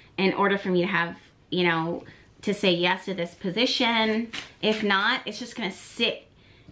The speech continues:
in your energy and it's not gonna vibe well. It's not gonna bode well. You guys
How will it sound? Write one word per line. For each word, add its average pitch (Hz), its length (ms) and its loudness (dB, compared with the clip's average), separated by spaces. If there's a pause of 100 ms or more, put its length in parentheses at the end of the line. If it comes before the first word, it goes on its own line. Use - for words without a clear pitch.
(640)
in 226 180 4
your 214 160 4
energy 196 460 0
and 175 80 0
it's 175 200 -2
not 185 260 0
gonna 175 160 0
vibe 165 240 2
well. 113 240 -2
It's - 160 -10
not 208 180 2
gonna 202 160 -6
bode 185 320 0
well. 85 340 -4 (2750)
You 226 180 4
guys 277 460 2